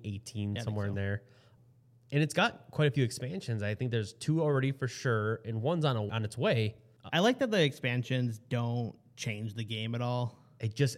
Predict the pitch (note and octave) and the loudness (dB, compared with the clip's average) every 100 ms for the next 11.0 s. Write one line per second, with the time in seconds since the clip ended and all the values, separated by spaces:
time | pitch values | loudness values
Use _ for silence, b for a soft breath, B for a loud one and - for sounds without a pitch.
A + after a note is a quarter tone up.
0 | - A#2+ B2+ A#2+ G#2 G#2+ A#2+ B2+ B2+ - | 0 0 0 0 -2 2 4 4 2 2
1 | A#2+ A#2 C3 C3 - - - - A#2 A#2 | 2 4 4 2 0 -10 -10 -8 -4 -2
2 | A2 A#2 B2 A#2 A2 G#2+ F#2+ F#2+ F2+ F#2 | 2 4 6 4 2 0 -6 -10 -12 -14
3 | - - - - - C3+ B2+ C3 A#2+ A2 | -16 -16 -16 -16 -6 -2 0 0 0 -4
4 | B2 C3 B2 A#2 A#2 C3 A#2+ A#2+ D3 D#3+ | -4 -4 -2 -4 -4 -2 0 0 2 2
5 | A#2+ A#2 A#2 A#2+ A#2+ B2+ C3 C#3+ A#2+ G2 | 0 -2 -2 -2 -4 -4 -2 -2 -2 -6
6 | E2 A2 C3+ D3 - b b b b _ | -6 -4 0 0 0 b b b b _
7 | _ - - - A2+ A2 G2 G#2+ A#2 - | _ -20 -12 -6 -6 -6 -8 -6 -8 -12
8 | _ _ - A2+ A#2 A2+ E2+ - - C#3+ | _ _ -8 -6 -4 -4 -6 -8 -4 -2
9 | D3+ C3 B2+ C3+ C3+ A2+ - G#2+ G2+ G2+ | 0 0 2 4 4 2 -2 -8 -4 -2
10 | G#2 G#2 G2 - G#2 G#2+ G#2 G2+ - | 0 0 -2 -6 -4 0 0 0 -6